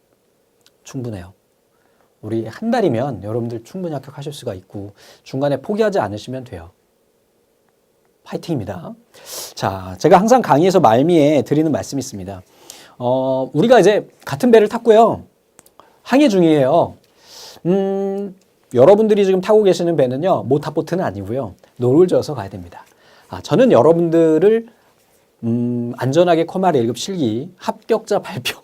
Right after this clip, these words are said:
<laughs> 합격증 받을, 네, 자격증 받는 곳까지 안내할 선장이고요. 여러분들은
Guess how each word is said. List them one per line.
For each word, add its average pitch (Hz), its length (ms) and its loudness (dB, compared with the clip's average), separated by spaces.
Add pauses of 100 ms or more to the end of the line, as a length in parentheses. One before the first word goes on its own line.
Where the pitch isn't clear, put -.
(120)
<laughs> - 180 -20
합격증 240 880 4
받을, 147 680 4
네, 127 220 0 (160)
자격증 202 720 2
받는 151 420 0
곳까지 143 560 -4
안내할 113 500 -6
선장이고요. 156 720 -4 (380)
여러분들은 135 800 2